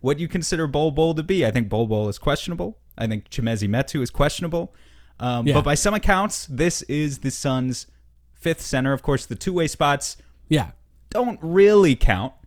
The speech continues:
Speaker 1: And, uh, yeah, I think we're kind of just starting off this episode with the signing of Udoka Azubuike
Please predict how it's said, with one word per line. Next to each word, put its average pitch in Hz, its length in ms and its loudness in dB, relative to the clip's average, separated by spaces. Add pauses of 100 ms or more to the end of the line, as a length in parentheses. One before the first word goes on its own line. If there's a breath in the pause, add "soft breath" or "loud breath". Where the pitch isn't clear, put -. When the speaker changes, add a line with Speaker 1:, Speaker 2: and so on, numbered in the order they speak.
(800)
Speaker 1:
And, 135 640 2 (120)
uh, 120 520 2
yeah, 170 220 4
I 127 100 6
think - 200 4
we're 185 100 0
kind 185 220 2
of 196 60 -6
just 185 200 -4
starting 180 300 0
off 170 200 0
this 180 160 -4
episode 180 420 0
with 170 300 -2
the 139 80 -4
signing 170 360 0
of 156 100 -2
Udoka 151 320 -4
Azubuike 160 600 -2